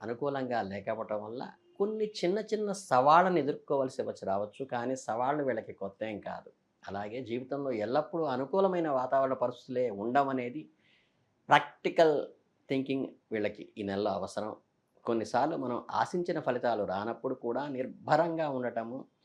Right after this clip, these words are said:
పరిస్థితిని మనకి అనుకూలంగా మలుచుకునేటువంటి పనులు చేయటము చాలా ప్రధానమైన భూమిక పోషిస్తుంది. నిజానికి ఈ రాబోయే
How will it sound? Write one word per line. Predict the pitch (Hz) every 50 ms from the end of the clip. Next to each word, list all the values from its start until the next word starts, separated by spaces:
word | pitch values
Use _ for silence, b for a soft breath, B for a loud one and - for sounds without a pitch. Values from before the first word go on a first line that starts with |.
| b b b b b b b b b -
పరిస్థితిని | 151 165 190 214 214 - 214 - 220 214 214
మనకి | 180 151 156 156 170 170 170 151 - -
అనుకూలంగా | 113 120 147 170 170 202 214 214 220 220 220 220 196
మలుచుకునేటువంటి | 165 147 147 151 - - - 175 170 165 151 151 151 147 135 131
పనులు | - - 113 117 135 151 175 175 165 147
చేయటము | 131 123 120 - 117 127 131 131 131 - -
చాలా | 113 113 120 127
ప్రధానమైన | 131 - - 101 98 98 123 127 135 135 127 123 123 120
భూమిక | 107 95 - 110 110 110 110 107 98 -
పోషిస్తుంది. | 110 - - - - - - 92 92 - - - _ -
నిజానికి | - 90 95 120 113 113 107 - - - - - - _ _ _ _ _ _ _ _ -
ఈ | 113 110 98
రాబోయే | 95 92 101 110 107 117 127 127 127 123 123 123 120 - - -